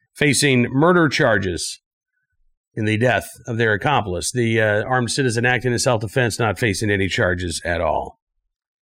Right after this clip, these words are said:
Finally, today, we've got our good deed of the day.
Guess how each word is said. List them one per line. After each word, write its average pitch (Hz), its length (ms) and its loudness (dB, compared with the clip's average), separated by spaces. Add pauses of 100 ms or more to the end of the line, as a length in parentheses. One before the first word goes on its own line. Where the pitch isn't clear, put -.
(240)
Finally, 220 360 4
today, 190 360 2
we've 185 240 4
got 180 220 2
our 175 280 4
good 160 400 4 (200)
deed 202 440 2 (120)
of 175 320 2
the 160 100 0
day. 170 680 2